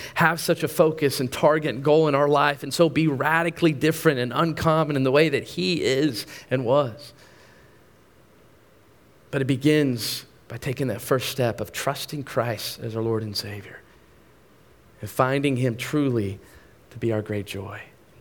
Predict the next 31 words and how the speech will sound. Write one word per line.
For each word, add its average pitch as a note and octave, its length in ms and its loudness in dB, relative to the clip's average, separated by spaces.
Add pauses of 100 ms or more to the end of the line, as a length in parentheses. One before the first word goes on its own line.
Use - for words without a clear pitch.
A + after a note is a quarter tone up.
(640)
So - 120 -8
this C#3 200 -4
morning, E3+ 300 6
if, C#3+ 260 0
if B2+ 140 -2
you, D#3+ 280 2
you're D3 120 0
here F3 400 2
and B2+ 100 0
you've D#3 160 -4
never E3+ 340 0
trusted E3 420 0
in D3 100 -4
Jesus C#3 480 -4
this C3 160 -6
morning, A#2 180 -2
I D3+ 60 -4
want F3 180 2
to E3 60 4
invite C#3 560 -2
you D3+ 120 2 (300)
to C3 100 2
do B2+ 220 2
that. A#2 320 -6 (1900)
The B2 80 4
Bible D3+ 240 4
says D#3+ 480 4
if B2+ 160 -4
we D#3 80 4
will D3+ 180 4 (200)
simply E3 440 4